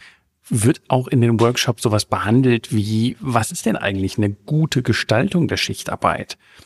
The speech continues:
Also nach der Frühschicht möglicherweise die Spätschicht oder andersrum nach der Frühschicht die Nachtschichtphase? Gibt's da eine Faustformel oder wie siehst du das?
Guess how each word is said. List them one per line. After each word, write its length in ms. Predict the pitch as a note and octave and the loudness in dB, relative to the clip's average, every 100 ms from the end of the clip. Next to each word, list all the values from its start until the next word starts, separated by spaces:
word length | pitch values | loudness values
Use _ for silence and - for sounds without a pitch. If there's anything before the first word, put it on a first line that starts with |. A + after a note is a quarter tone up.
| _ | _
Also 320 | - F#2+ F#2 F#2+ | -4 -2 0 0
nach 260 | F#2+ A2 | 2 0
der 160 | - G2+ | 0 -4
Frühschicht 800 | - C3 C3 - A#2+ A2 - - _ - | 0 2 2 2 0 0 -10 -20 _ 0
möglicherweise 800 | A2+ G#2+ - G2 F#2 F#2 F2 | 2 2 -2 0 0 0 -2
die 460 | - - G2+ F2+ D2 _ | -8 -8 -6 -6 -8 _
Spätschicht 680 | - - G2+ A2 - A#3 - - | -10 -4 -2 0 2 0 -2 -2
oder 460 | D3 D3 D3+ D#3+ - | 2 2 2 0 0
andersrum 400 | F3+ - - G#2+ | 2 2 2 2
nach 140 | G#2 | 2
der 100 | G#2 | -2
Frühschicht 720 | G#2 - C#3+ - C#3+ B2+ - | -2 2 2 4 0 -2 -6
die 120 | - A2+ | 0 4
Nachtschichtphase? 1160 | D3+ C#4 - - - - - - - - F2 - _ - - _ _ _ _ | 4 2 -2 -6 -6 -8 -10 -6 -6 -6 -8 -10 _ -20 -20 _ _ _ _
Gibt's 300 | - - - | -2 -2 -2
da 160 | - G2 | -2 0
eine 160 | F#2 | 0
Faustformel 840 | F2 A#2 B2+ - - B2 C3+ C#3 C3+ | -2 0 0 -2 -2 2 4 4 2
oder 360 | A2 G#2 G#2 | 2 2 0
wie 100 | A2 | -2
siehst 240 | G2+ G2+ - | -2 -4 -2
du 60 | |
das? 340 | A2+ G2+ - | -2 -2 -4